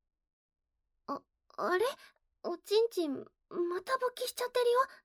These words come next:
なんで？さっきちゃんと射精させてあげたのに。え？私エッチのこと言って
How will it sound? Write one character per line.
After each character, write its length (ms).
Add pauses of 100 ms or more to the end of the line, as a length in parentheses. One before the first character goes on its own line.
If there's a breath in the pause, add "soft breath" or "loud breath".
(480 loud breath)
な 160
ん 40
で？ 920
さ 240
っ 40
き 160
ち 100
ゃ 60
ん 60
と 100
射 180
精 180
さ 140
せ 140
て 80
あ 80
げ 120
た 140
の 120
に。 200 (1500)
え？ 40 (1000 loud breath)
私 520
エ 120
ッ 60
チ 160
の 100
こ 120
と 100
言 120
っ 20
て 180